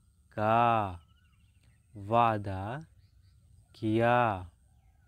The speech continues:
और अपने तरीके बदलने का वादा किया। उस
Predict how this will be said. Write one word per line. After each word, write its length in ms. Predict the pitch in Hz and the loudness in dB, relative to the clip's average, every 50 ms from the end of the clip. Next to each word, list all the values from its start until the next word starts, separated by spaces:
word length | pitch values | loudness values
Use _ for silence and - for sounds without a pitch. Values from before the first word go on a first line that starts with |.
| _ _ _ _ _ _ _ _ - | _ _ _ _ _ _ _ _ -4
और 460 | 131 127 117 110 104 104 113 135 156 - - - - _ _ _ _ _ _ _ _ - | -2 0 0 0 0 0 0 -2 -4 -6 -12 -20 -20 _ _ _ _ _ _ _ _ -14
अपने 320 | 131 - - 139 135 131 | -14 -12 -10 -8 -6 -6
तरीके 920 | 120 - 143 139 131 131 120 110 104 - - - 110 107 107 117 131 151 156 - _ _ _ _ _ _ | -4 -4 -2 0 0 0 0 0 -2 -6 -12 -10 -8 -8 -6 -6 -6 -8 -10 -14 _ _ _ _ _ _
बदलने 720 | - 110 107 113 110 107 120 113 110 110 107 110 110 110 | -12 -6 -4 -4 -2 -2 0 0 0 0 -2 -2 -4 -4
का 200 | 110 - - 113 | -6 -6 -6 -6
वादा 540 | 101 92 92 95 92 92 92 90 98 92 92 90 | -6 -4 -4 -4 -4 -4 -4 -4 -6 -6 -6 -8
किया। 400 | - - 131 135 123 98 85 - - - - - - - - - - - - _ _ _ _ _ _ _ _ - - - - - _ - _ _ - _ _ _ _ _ _ _ _ _ _ _ _ _ - _ _ _ - | -8 -4 -2 -2 0 -2 -4 -8 -14 -20 -20 -20 -20 -20 -20 -20 -20 -20 -20 _ _ _ _ _ _ _ _ -20 -20 -20 -20 -20 _ -20 _ _ -20 _ _ _ _ _ _ _ _ _ _ _ _ _ -20 _ _ _ -4
उस 420 | 170 165 147 - - - - - | -2 -2 -2 -2 -6 -18 -20 -20